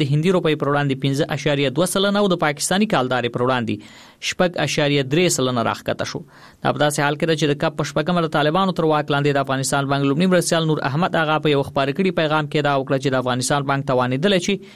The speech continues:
تیر یوه کال کې د افغانیو د ارزښت ښه ساتنه وکړي. د نړیوال بانک په راپور کې د افغانستان عواید هم تر هغې کچې کم بلل شوي چې د طالبانو حکومت ټاکلي وو. د دې راپور پر بنسټ د دوه زره څلرویشت مالي کال په یولسو میاشتو کې، یعنې دوه زره درویشت له مارچ څخه د دوه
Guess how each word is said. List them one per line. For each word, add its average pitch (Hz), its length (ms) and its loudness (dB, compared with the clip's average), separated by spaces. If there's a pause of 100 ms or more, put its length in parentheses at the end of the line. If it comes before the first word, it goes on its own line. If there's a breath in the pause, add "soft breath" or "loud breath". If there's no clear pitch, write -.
(340 loud breath)
تیر 139 120 2 (100)
یوه 202 240 2
کال 156 200 0
کې 185 120 -2
د 156 100 2
افغانیو 143 420 0
د 131 120 2
ارزښت 147 320 -4
ښه 160 100 0 (100)
ساتنه 117 340 -2
وکړي. - 320 -10 (240)
د 131 80 2
نړیوال 127 420 2
بانک 127 200 -2
په 127 100 2
راپور 165 300 0
کې 180 120 0
د 170 100 2
افغانستان 151 440 0
عواید 165 320 2
هم 170 180 0
تر 147 140 -2
هغې 151 240 0
کچې 196 240 -2
کم 165 160 2
بلل 147 240 0
شوي 185 220 0
چې 160 120 2
د 147 140 0
طالبانو 135 400 0
حکومت 143 340 -2
ټاکلي 151 380 0
وو. 120 40 -6 (380 loud breath)
د - 80 -2
دې 156 140 4
راپور 156 320 0
پر 147 160 0
بنسټ 151 440 0
د 160 120 2
دوه 165 160 4
زره 160 160 2
څلرویشت 185 460 0
مالي 196 220 2
کال 147 220 2
په 151 80 4
یولسو 175 420 2
میاشتو 131 320 -2
کې، - 180 -6
یعنې 147 300 0
دوه 175 180 4
زره 165 220 2
درویشت 185 380 0
له 165 100 2
مارچ 165 280 0
څخه 170 180 -2 (440 loud breath)
د 147 120 2
دوه 180 80 4